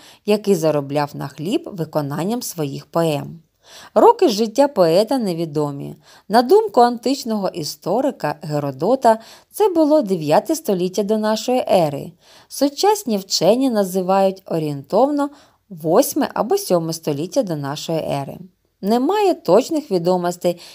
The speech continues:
і про місце народження Гомера. Вважають, що жив він в Іонії. Легенда свідчить, що аж сім міст змагалися за честь називатися батьківщиною митця.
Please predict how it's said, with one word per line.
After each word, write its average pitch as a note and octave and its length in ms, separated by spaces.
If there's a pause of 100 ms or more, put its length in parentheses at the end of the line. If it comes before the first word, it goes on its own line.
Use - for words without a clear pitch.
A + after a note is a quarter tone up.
(120)
і C4+ 100
про G#3+ 220
місце F3 640
народження D#3 680
Гомера. G3+ 600 (400)
Вважають, F#4 560
що G#3 220
жив E3+ 400
він C4 200 (140)
в F3+ 180
Іонії. C#3+ 600 (400)
Легенда A3 580
свідчить, F#3+ 840
що - 260
аж F3+ 240
сім F#4+ 540
міст F3 600 (260)
змагалися D#4+ 760
за F#3 180
честь F#3+ 540 (220)
називатися D#3 800
батьківщиною D#3 800
митця. F#3+ 720